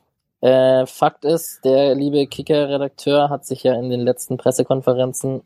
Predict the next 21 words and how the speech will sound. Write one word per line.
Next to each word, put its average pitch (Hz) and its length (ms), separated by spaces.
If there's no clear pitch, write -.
äh, 120 340
sehr 123 320
auf - 140
die 120 80
Ballbesitzstatistik 135 1040
eingeschossen. 139 760
Ähm, 127 600
wieder 147 580
hat 135 220
man 139 160
gewonnen 131 400
mit 147 160
dreiunddreißig 131 560
Prozent - 360
Ballbesitz. - 640
Also, 117 580
Zufall 165 380
ist 156 100
es 156 120
nicht 165 180
mehr. 110 180